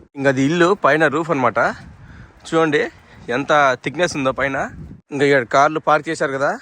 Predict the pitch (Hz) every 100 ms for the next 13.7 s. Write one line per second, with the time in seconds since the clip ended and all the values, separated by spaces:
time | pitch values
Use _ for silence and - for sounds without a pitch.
0 | - _ _ _ _ _ _ _ 131 127
1 | 135 131 123 131 135 147 151 170 156 147
2 | 123 127 127 123 160 262 _ _ _ _
3 | _ _ _ _ _ - _ _ _ _
4 | - 151 147 175 - 147 156 170 160 156
5 | 151 170 190 247 _ _ _ _ _ _
6 | _ _ - 135 135 139 160 151 143 151
7 | 156 156 180 226 - 147 151 147 143 139
8 | 190 - - 139 120 151 165 156 156 143
9 | 226 - 139 147 160 139 135 240 - _
10 | _ 127 131 143 139 127 160 214 156 113
11 | 143 - - - - 117 123 117 135 123
12 | 143 139 175 - - - - - 131 139
13 | 131 135 135 123 127 120 107